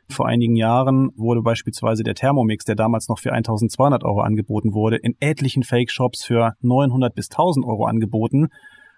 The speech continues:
wo man vielleicht gesagt hätte, „Tolles Schnäppchen, ich greife drauf zu.“ De facto allerdings war es Fake-Shops,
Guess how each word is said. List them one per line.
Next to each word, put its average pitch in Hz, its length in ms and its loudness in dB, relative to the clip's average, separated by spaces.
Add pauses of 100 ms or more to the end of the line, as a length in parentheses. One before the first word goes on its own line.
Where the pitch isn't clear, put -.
wo 117 80 -2
man 120 160 4
vielleicht 127 380 0
gesagt 127 320 0
hätte, 117 160 -2
„Tolles 139 260 2
Schnäppchen, 143 400 0
ich 107 120 0
greife 113 280 -2
drauf - 240 -4
zu.“ 185 400 0 (260)
De 107 100 -2
facto 131 480 -2
allerdings 120 420 0
war 110 100 2
es 107 140 -4
Fake-Shops, - 640 -4